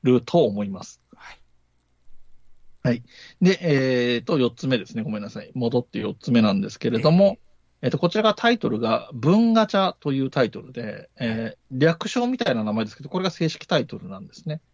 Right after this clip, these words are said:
Speaker 2: はい。
Speaker 1: で、えっと、意味合いとしては、文系ガチャみた-、文系ガチャガチャみたいな意味。
Speaker 2: 文章の文にカタカナのガチャですね。
Speaker 1: そうですね。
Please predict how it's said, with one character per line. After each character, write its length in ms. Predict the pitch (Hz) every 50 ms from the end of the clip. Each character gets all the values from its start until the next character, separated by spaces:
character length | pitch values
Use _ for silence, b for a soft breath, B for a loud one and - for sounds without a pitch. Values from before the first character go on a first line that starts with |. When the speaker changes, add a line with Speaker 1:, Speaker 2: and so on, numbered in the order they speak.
| _ _ _ _
Speaker 2:
は 140 | - - -
い。 80 | - _ _ _ _ _ _ _ _ _ _ _ _ -
Speaker 1:
で、 220 | 196 190 - 180
え 40 | 170
っ 40 | 156
と、 420 | - 160 151 151 147 147 - - _ _ _ _ _ _ _ -
意 120 | 190 190 208
味 200 | 247 285 311 320
合 100 | 311 320
い 40 | 311
と 120 | 330 302
し 60 | -
て 120 | - 285 240
は、 220 | 233 214 151 113
文 340 | 113 156 - 180 208 240 277
系 280 | - - 285 247 233 208
ガ 160 | 190 180 170
チ 100 | - 117
ャ 80 | 95 - _ -
み 120 | - 113 -
た-、 80 | - -
文 220 | 117 139 160 170
系 160 | 165 185 165
ガ 120 | 151 151 151
チ 80 | -
ャ 40 | 113
ガ 140 | 104 110 120
チ 100 | _ -
ャ 60 | - _ _ _ -
み 120 | - 135 123
た 100 | 123 107
い 60 | 101
な 80 | 107 113
意 40 |
味。 80 | 107 104
Speaker 2:
文 80 | 104 101
章 160 | 160 131 123
の 120 | 117 110
文 240 | 110 127 127 117 104
に 240 | 95 95 95 95 92 _
カ 160 | _ - 127
タ 80 | - 113
カ 80 | 113
ナ 80 | 101 95
の 60 | 90
ガ 120 | 87 92 87
チ 80 | -
ャ 60 | 80
で 120 | 78 - -
す 40 | -
ね。 40 | -
Speaker 1:
そ 100 | - -
う 40 | 180
で 60 | 185
す 100 | - -
ね。 280 | 143 139 139 _ -